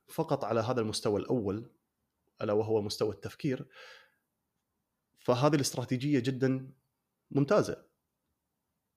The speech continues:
لازم تركز على التفكير اللي يدور في بالك بشكل مستمر، وإلا راح تعيش حياة مو زينة، لأن كل ما لقيت نفسك في تفكير سلبي،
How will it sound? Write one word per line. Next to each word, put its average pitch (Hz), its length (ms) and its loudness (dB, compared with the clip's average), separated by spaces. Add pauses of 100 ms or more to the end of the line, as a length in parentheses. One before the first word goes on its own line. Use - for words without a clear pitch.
(520)
لازم 127 640 4 (420)
تركز 107 480 -2
على 107 180 0
التفكير - 420 -4
اللي 101 120 -4
يدور 104 140 -6
في 104 160 -6
بالك 95 480 -8 (580)
بشكل 123 460 -2
مستمر، 120 640 0 (680)
وإلا 131 640 4 (920)
راح 147 140 -4
تعيش 127 320 -4
حياة 104 360 -4 (460)
مو 190 180 2
زينة، 147 300 4 (280)
لأن 147 400 4
كل 151 220 2
ما 139 100 6
لقيت 120 300 2
نفسك - 220 -4
في - 140 -6
تفكير 104 360 -6
سلبي، 170 580 -2